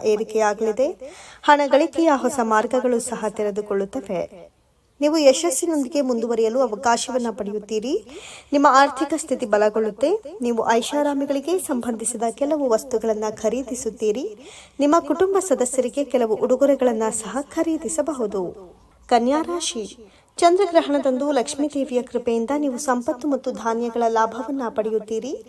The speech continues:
ಲಕ್ಷ್ಮೀ ದೇವಿಯ ಅನುಗ್ರಹದಿಂದ ನೀವು ಯಶಸ್ಸನ್ನ ಪಡೆಯುತ್ತೀರಿ. ವ್ಯಾಪಾರ ಕ್ಷೇತ್ರದಲ್ಲಿ ನೀವು ದ್ವಿಗುಣ ಆದಾಯವನ್ನ ಪಡೆಯುತ್ತೀರಿ. ಉದ್ಯೋಗಿಗಳು ವೇತನ ಹೆಚ್ಚಳದೊಂದಿಗೆ ಬಡ್ತಿ ಪಡೆಯುವ ಸವಲತ್ತು ಪಡೆಯುತ್ತಾರೆ. ಆರ್ಥಿಕ ಪರಿಸ್ಥಿತಿ ಬಲವಾಗಿರುತ್ತೆ.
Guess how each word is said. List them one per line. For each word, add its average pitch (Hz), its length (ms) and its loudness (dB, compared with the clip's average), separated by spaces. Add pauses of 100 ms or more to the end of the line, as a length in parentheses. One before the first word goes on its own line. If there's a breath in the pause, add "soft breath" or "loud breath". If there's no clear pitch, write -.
(400 loud breath)
ಲಕ್ಷ್ಮೀ 269 320 2
ದೇವಿಯ 285 300 2
ಅನುಗ್ರಹದಿಂದ 240 720 0 (100)
ನೀವು 285 200 0
ಯಶಸ್ಸನ್ನ 233 640 -2
ಪಡೆಯುತ್ತೀರಿ. 226 920 -4 (160)
ವ್ಯಾಪಾರ 294 440 4
ಕ್ಷೇತ್ರದಲ್ಲಿ 285 600 -2
ನೀವು 277 300 0
ದ್ವಿಗುಣ 262 320 -2
ಆದಾಯವನ್ನ 269 640 0
ಪಡೆಯುತ್ತೀರಿ. 220 680 -4 (600 loud breath)
ಉದ್ಯೋಗಿಗಳು 320 600 2
ವೇತನ 285 400 2
ಹೆಚ್ಚಳದೊಂದಿಗೆ 254 720 0
ಬಡ್ತಿ 226 340 0
ಪಡೆಯುವ 240 380 2
ಸವಲತ್ತು 247 500 -2
ಪಡೆಯುತ್ತಾರೆ. 214 640 0 (360)
ಆರ್ಥಿಕ 247 460 4
ಪರಿಸ್ಥಿತಿ - 500 -4
ಬಲವಾಗಿರುತ್ತೆ. 220 680 0